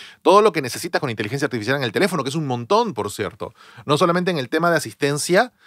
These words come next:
sino también, por ejemplo, en gestión de llamadas. Esto del me-, de que tú llamas, por ejemplo, a un banco y, "Para saldos, marca uno. Para movimiento, marca dos". Todo salga en pantalla y que el teléfono te diga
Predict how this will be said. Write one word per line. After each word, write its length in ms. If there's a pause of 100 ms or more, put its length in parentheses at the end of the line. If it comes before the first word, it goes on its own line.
(180)
sino 260
también, 240
por 80
ejemplo, 280
en 60
gestión 260
de 100
llamadas. 520
Esto 260
del 160
me-, 160
de 180
que 140 (260)
tú 100
llamas, 280
por 80
ejemplo, 280
a 40
un 80
banco 380
y, 120 (260)
"Para 520
saldos, 500
marca 320
uno. 380 (240)
Para 240
movimiento, 600
marca 200
dos". 160
Todo 180
salga 300
en 140
pantalla 840
y 100
que 80
el 120
teléfono 540
te 140
diga 400